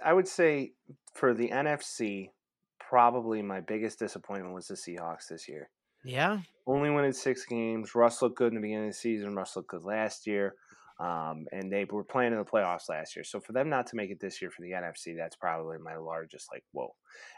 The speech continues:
Speaker 1: And then, yeah, I, I'd probably say the Dolphins, 'cause I thought the Dolphins or the Browns could have been.
Speaker 2: I was gonna say, it was, Cleveland is my A F C team.
Speaker 1: Yeah.
Speaker 2: They
Speaker 1: Yeah.
Speaker 2: should have been better. That's all it is.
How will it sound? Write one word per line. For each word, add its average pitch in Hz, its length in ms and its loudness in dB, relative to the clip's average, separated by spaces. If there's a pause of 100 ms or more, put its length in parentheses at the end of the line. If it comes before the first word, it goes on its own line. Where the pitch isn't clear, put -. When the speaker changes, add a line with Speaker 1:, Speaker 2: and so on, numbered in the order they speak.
Speaker 1:
And 113 160 0
then, 120 200 2
yeah, 123 180 4
I, 131 240 4
I'd 139 100 2
probably 175 300 6
say 123 160 -2
the 98 80 -4
Dolphins, 85 460 -2
'cause 110 160 -10
I 117 80 -6
thought - 240 2
the 143 60 0
Dolphins 131 460 2
or 120 120 0
the 95 80 -6
Browns 87 420 -4
could - 160 -8
have 90 120 -4
been. 90 260 -8
Speaker 2:
I 165 80 6
was 180 160 6
gonna 175 180 6
say, 147 300 6
it 143 40 6
was, 147 160 4
Cleveland 185 520 4
is 139 80 0
my 131 160 2
A 117 160 0
F 107 80 -6
C 113 160 -6
team. 90 280 -10 (540)
Speaker 1:
Yeah. 110 220 0 (1500)
Speaker 2:
They 160 80 4
Speaker 1:
Yeah. 165 60 8
Speaker 2:
should 165 140 4
have 127 100 4
been 127 100 -4
better. - 280 -8 (220)
That's 131 160 -2
all 85 140 2
it - 60 -10
is. 80 240 -12